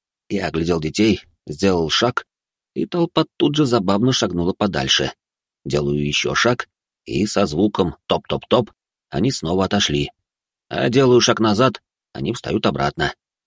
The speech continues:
Реально как сурки. «Да...» Вздыхаю. Этот мой подвиг скрыть не удалось. Слава летит быстрее, чем я её ловлю.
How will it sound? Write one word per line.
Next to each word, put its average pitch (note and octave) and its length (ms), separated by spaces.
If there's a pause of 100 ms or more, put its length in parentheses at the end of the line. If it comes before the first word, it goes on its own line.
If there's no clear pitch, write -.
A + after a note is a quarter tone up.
(220)
Реально A2 380
как D#2+ 160
сурки. F2+ 420 (600)
«Да...» C#2+ 880 (500)
Вздыхаю. C#2+ 600 (580)
Этот - 380
мой A#2+ 180
подвиг F#2+ 400
скрыть - 280
не F#2 80
удалось. E2+ 480 (680)
Слава A#2 360
летит G#2+ 200
быстрее, G#2+ 420
чем E2 160
я D#2+ 140
её E2 220
ловлю. D#2+ 380